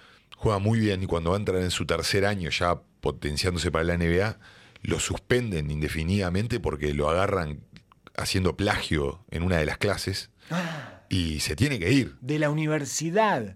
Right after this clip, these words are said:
Speaker 1: Claro.
Speaker 2: Porque bajó unas cosas en internet,
Speaker 1: No,
Speaker 2: ¿no?
Speaker 1: a-, eh, di-, dijo de que, de que alguien le había hecho un papel, le había entregado un examen, que se lo habían hecho por él.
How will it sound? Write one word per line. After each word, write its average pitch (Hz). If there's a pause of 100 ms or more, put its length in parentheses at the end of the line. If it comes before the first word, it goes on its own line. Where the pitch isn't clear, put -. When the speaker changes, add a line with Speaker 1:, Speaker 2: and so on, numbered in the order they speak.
(140)
Speaker 1:
Claro. 131
Speaker 2:
Porque 160
bajó 156
unas 180
cosas 175
en 160
internet, 165
Speaker 1:
No, 165
Speaker 2:
¿no? 101
Speaker 1:
a-, -
eh, 101
di-, 117
dijo 151
de 95
que, 82
de 82
que 78
alguien 120
le 82
había 101
hecho 104
un 78
papel, 117
le 76
había 82
entregado 92
un 78
examen, 120 (560)
que 87
se 80
lo 80
habían 123
hecho 123
por 87
él. 92